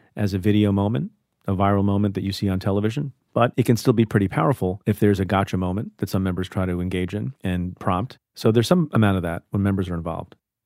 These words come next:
It may also be the case, by the way, that the witness in some ways feels more comfortable, less intimidated, and maybe more forthcoming 'cause you don't have the million cameras and reporters in the room with a live audience. So that in some cases also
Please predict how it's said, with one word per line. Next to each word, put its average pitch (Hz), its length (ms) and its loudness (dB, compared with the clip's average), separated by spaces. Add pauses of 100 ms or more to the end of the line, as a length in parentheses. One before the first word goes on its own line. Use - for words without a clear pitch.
It 151 120 6
may 147 100 8
also 175 240 6
be 117 100 4
the 98 80 0
case, 95 240 -2
by 92 160 -2
the 92 80 -2
way, 92 380 -6
that 117 100 -2
the 131 100 4
witness - 480 -2 (240)
in 123 80 0
some 107 200 0
ways 104 180 -2
feels 107 220 2
more 95 140 -2
comfortable, 117 580 -4 (260)
less 113 180 -2
intimidated, 104 680 0 (180)
and 113 120 2
maybe 110 300 2
more 110 240 0
forthcoming 107 680 0 (360)
'cause 104 180 0
you 110 60 4
don't 110 140 2
have 95 300 -2 (160)
the 110 120 -4
million 101 320 0
cameras 90 540 -4 (100)
and 98 120 -2
reporters 98 460 -2
in 92 100 -2
the 87 60 -4
room 90 340 -8 (120)
with 107 180 -4
a 95 40 -2
live 95 380 -2
audience. 92 540 -8 (240)
So 110 120 2
that 123 160 6
in 120 60 4
some 113 160 2
cases 101 300 0
also 101 460 0